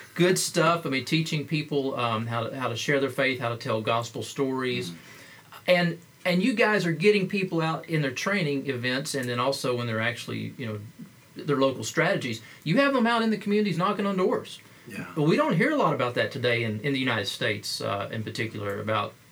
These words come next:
Speaker 1: getting out in the communities and
Speaker 2: Mm.
Speaker 1: going door to door. But, um,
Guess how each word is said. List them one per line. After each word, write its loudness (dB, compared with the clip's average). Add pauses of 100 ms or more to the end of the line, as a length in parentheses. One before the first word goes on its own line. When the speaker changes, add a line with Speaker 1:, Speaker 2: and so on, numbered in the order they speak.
(180)
Speaker 1:
getting 2
out 2
in -6
the -6
communities -4
and -6
Speaker 2:
Mm. -8
Speaker 1:
going -2
door 0
to -4
door. -2
But, -4
um, -4